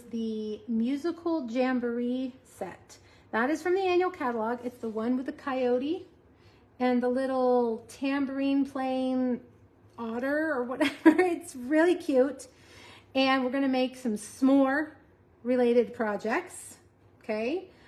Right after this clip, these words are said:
Um, I looked for inspiration online, and this set has hardly been used. I could not find hardly anything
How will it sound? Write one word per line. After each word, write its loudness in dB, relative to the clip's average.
Um, 2
I 2
looked 0
for -4
inspiration -4
online, 0
and 0
this -4
set 0
has -4
hardly -6
been 2
used. -4
I -6
could -6
not 0
find 2
hardly -2
anything 2